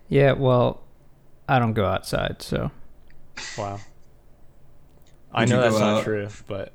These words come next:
Speaker 2: okay.
Speaker 3: Would you go out for a free donut?
Speaker 2: Yeah, would you? It's free.
Speaker 1: Eh.
Speaker 2: You have any Krispy Kremes around you, Aaron?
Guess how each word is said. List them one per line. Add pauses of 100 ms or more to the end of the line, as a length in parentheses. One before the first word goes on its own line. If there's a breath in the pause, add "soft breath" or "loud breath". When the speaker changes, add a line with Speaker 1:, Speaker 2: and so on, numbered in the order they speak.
Speaker 2:
okay.
Speaker 3:
Would
you
go
out
for (320)
a
free
donut? (840)
Speaker 2:
Yeah,
would
you?
It's
free. (1800)
Speaker 1:
Eh. (340)
Speaker 2:
You
have
any
Krispy
Kremes
around
you,
Aaron?